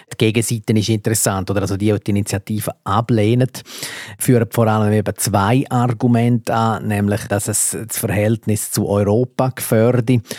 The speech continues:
und dass es der Fachkräftemangel in der Schweiz verschärfen würde. Und dort sieht man, wie so zwei Ebenen, die auseinanderklaffen, oder, also die, die zustimmen,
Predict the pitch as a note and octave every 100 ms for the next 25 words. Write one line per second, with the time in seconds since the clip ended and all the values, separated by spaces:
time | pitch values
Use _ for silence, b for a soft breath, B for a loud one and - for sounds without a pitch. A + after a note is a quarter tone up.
0 | B B B G#2+ G2+ - G2+ - - G#2+
1 | B2 - - - B2+ B2+ - C3 A#2+ A#2+
2 | B2 B2 B2 B2 A#2 A#2 B2 B2 B2+ -
3 | - A#2+ - A2 A2 A#2+ - G#2+ A#2 B2+
4 | - B B A2 G#2 A#2 - - - A#2+
5 | A#2+ A2+ G#2 A#2+ - A2+ - G#2 G2+ A#2
6 | B2 A#2+ A2+ A#2 A#2 G#2+ G#2 A2+ - G#2+
7 | D#2+ - - F#2+ G2+ G#2 G#2+ A2 G#2+ -
8 | B2 C3+ - A#2 B2+